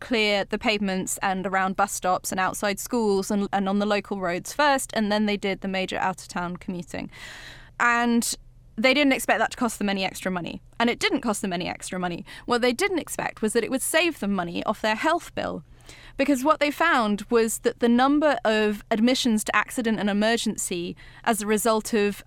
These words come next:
falling over and injuring yourself in icy conditions dramatically reduced, because it was the women who were falling over and hurting themselves because they were the pedestrians. And the thing that's really interesting about that is that, you know, you could have come at it from either way.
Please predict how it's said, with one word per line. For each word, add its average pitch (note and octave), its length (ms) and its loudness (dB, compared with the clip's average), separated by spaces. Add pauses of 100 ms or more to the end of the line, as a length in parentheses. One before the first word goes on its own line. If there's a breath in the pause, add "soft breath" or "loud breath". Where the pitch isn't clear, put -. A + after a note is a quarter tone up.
falling A#3+ 320 2
over A3 180 2
and G#3 100 2
injuring G#3 420 2
yourself F3 400 -2
in F#3+ 80 -4
icy F3+ 240 -4
conditions F3+ 600 -4 (240 loud breath)
dramatically A#3+ 600 0
reduced, A3 580 -4 (280 loud breath)
because C4 260 2
it A#3 100 0
was C4 140 0
the C4+ 140 -2
women C4+ 340 4
who A3 120 0
were A3+ 100 0
falling A#3 300 2
over A3+ 200 0
and A#3 100 2
hurting B3 320 0
themselves F3 500 -6 (160 soft breath)
because A#3+ 320 0
they A3 160 2
were G#3+ 100 2
the G#3 80 -4
pedestrians. A3+ 760 -4 (480 loud breath)
And C4 100 2
the C4+ 60 4
thing D4+ 180 4
that's D4+ 180 2
really C#4 160 4
interesting B3+ 440 2
about A3 240 2
that A#3 320 2
is G#3+ 200 0
that, - 280 2
you B3+ 120 2
know, G3+ 120 0 (300)
you A3+ 140 2
could C#4 180 2
have C#4 100 2
come C4 260 6
at B3+ 60 4
it - 140 0
from A3 160 2
either A#3+ 300 4
way. A#3 340 2